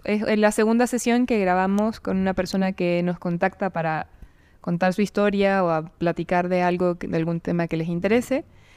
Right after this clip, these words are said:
Y es una situación bastante particular porque, eh, nuestro invitado va a ser llamado así, nuestro invitado. <laughs> Vamos a, a dejar en anonimato una parte de,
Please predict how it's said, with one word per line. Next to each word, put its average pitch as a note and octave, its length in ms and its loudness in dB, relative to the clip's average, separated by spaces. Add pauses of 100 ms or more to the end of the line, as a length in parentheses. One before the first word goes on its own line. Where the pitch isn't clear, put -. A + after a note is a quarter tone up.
(440)
Y C#4 580 2
es A#3+ 460 0
una B3 480 2
situación A3+ 640 0
bastante A3+ 300 -2
particular A#3+ 560 -2
porque, A#3+ 920 0 (340)
eh, F#3 220 0
nuestro F#3+ 220 0
invitado G#3 540 2
va F#3 120 2
a F#3 40 0
ser F#3+ 160 -4
llamado F3 400 0
así, - 300 -6
nuestro E3+ 360 -4
invitado. - 460 -4 (460)
<laughs> G#3+ 340 0
Vamos F#3+ 300 2
a, E3+ 400 0
a E3+ 180 -2
dejar F3 800 -4 (400)
en D#3+ 400 -4
anonimato A3 960 2 (380)
una F#3+ 240 2
parte G3+ 320 2
de, F3+ 800 0